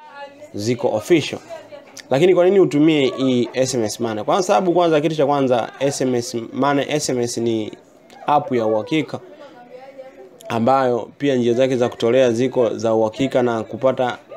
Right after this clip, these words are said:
pesa ni uhakika na unaingiza kipato pasi na kufanya kazi yoyote, kwa sababu wewe unachokifanya kipato kinaingia tu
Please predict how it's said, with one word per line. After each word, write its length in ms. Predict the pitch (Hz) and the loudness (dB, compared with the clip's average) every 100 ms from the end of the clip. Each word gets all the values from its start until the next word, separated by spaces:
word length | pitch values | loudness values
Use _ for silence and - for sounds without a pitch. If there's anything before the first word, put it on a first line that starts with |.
| - | -2
pesa 380 | 151 - 120 - | 0 0 -4 -4
ni 180 | 120 135 | -2 2
uhakika 520 | 139 135 131 147 123 | 2 2 0 0 0
na 200 | 120 117 | 0 0
unaingiza 500 | 131 131 131 147 160 | 0 0 0 0 -2
kipato 500 | 139 123 147 135 127 117 - - - | -2 0 0 0 -4 -6 -16 -20 -4
pasi 320 | 170 165 - | -2 -2 -2
na 60 | 143 | -4
kufanya 280 | - 156 139 | -4 -4 0
kazi 260 | 139 135 | 0 2
yoyote, 200 | 127 127 | 2 0
kwa 80 | 120 | 0
sababu 260 | 120 151 165 | -2 0 4
wewe 140 | 170 | 4
unachokifanya 640 | 156 160 160 139 165 147 120 | 4 2 0 -2 0 0 0
kipato 380 | 131 127 160 147 | 0 -2 -2 -2
kinaingia 560 | 123 120 120 151 143 | 0 0 0 2 2
tu 220 | - 175 | 0 -4